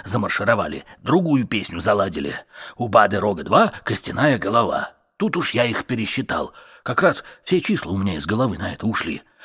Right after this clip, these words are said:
Два ряда по пять зоков — точно десять. Ах, думаю, злобная кукушка, тебе бы столько зоков. «Стойте!» — кричу. «Вы эту глупость больше не пойте. Она мне не нравится, она неправильная». «А первая нравится?» —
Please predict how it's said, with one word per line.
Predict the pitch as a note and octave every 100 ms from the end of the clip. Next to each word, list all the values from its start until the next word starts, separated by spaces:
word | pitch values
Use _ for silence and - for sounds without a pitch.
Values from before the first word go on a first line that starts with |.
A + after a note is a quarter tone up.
| - -
Два | - F#2 A#2
ряда | G2+ A#2+ F#2+
по | F#2+
пять | - G2
зоков — | D#2 F#3 - - -
точно | - - - -
десять. | - A2 - - _ _ _ _
Ах, | F3 D3
думаю, | F#2+ G2+ G#2 F#2
злобная | D#2+ F#2 F#2 D2+ F2+
кукушка, | - A#2 - - - E2+ -
тебе | - G3 D3+
бы | -
столько | - - - - - -
зоков. | F#2 F2 A2 - - - - - _ _
«Стойте!» — | - - A3 -
кричу. | - - - - _ _
«Вы | -
эту | - C#3 E3
глупость | G#2 C3 - G2+
больше | F2+ C3+ -
не | D#3
пойте. | - G#3+ A3+ - - - - -
Она | - G2+ E3
мне | C#3+
не | A#2+
нравится, | F#2+ - D#3+ E3+ - - -
она | - B2
неправильная». | A3 - C3+ C#3 G#2+ D#2+ - _ _
«А | - D3
первая | C#3+ G2 D2 D#2
нравится?» — | F2 F#3 B3 - -